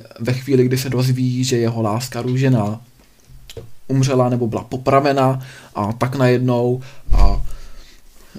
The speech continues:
v sobě nalezne tu odvahu a začne aktivně, a, bojovat proti tomu, aby, a, byl také popraven. No a potom zde máme Jana Drdu.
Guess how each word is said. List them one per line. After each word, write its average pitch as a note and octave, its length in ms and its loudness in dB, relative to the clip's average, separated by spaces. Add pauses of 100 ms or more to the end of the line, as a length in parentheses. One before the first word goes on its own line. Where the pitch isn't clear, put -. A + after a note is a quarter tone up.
(360)
v - 80 -12
sobě B2+ 600 2 (100)
nalezne C3 460 4
tu C3 120 -2
odvahu B2+ 720 4
a - 40 -6
začne A2+ 340 -2
aktivně, B2+ 800 -2
a, G#2+ 200 -6
bojovat A#2+ 460 2
proti B2+ 280 0
tomu, A#2+ 380 0 (320)
aby, A2 400 2 (320)
a, F2+ 320 -12
byl A2+ 180 0
také B2 320 -4
popraven. A2 500 -2 (1200)
No D3+ 140 6
a F3+ 60 6
potom F#3 300 4
zde E3+ 120 4
máme C3 460 4 (220)
Jana A2 200 0
Drdu. A#2+ 340 0